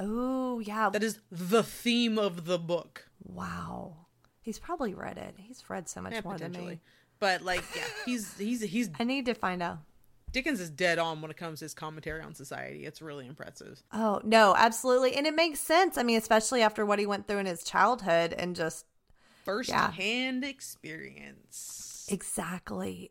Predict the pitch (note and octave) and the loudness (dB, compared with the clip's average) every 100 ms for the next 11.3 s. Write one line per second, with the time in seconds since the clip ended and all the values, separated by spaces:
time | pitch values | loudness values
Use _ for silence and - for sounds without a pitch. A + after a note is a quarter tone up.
0 | - G#3+ - - G#3+ F3+ F3+ G3 F#3 G3 | -10 -10 -8 -10 -8 -8 -10 -6 -4 -4
1 | F#3+ _ _ - - - B3 D4+ F4+ C4 | -8 _ _ -20 -20 -6 4 6 6 4
2 | D#4 A4 A4 - C#4 C#4 D4+ C#4 C#4 C4+ | 0 2 2 6 4 6 6 6 8 6
3 | - D#4 - B4 G#4+ C4+ C4+ B3+ B3 B3+ | 10 10 10 8 6 4 0 0 0 -2
4 | - B3 A#3 - A#3 B3+ A3+ G#3 G#3 G#3 | -2 -2 0 6 6 8 4 4 0 2
5 | G3 E3 - - A3+ G#3 G#3 - _ - | 2 0 -2 -2 0 0 -2 -14 _ -20
6 | - - D4+ - - B3 D4+ E4+ - A#3+ | 0 10 10 10 10 10 10 2 -2 0
7 | A#3 B3+ - A#3 A#3+ B3+ B3 - F#3+ A3 | 0 0 -2 -2 0 0 -2 4 4 4
8 | A#3+ C4+ - A#3 A#3 G#3+ G#3+ A#3+ A3 A3 | 0 -2 0 -2 4 6 6 0 -4 -6
9 | A3+ - C#4+ C#4 C4 C4 A#3+ A3 G#3 G3+ | -6 2 2 2 -2 -2 -4 -4 -8 -6
10 | G3+ - G3+ F#3 F3+ E3+ F3+ E3+ - - | -6 -4 -2 0 0 0 2 2 0 -2
11 | G3 F#3+ | 0 0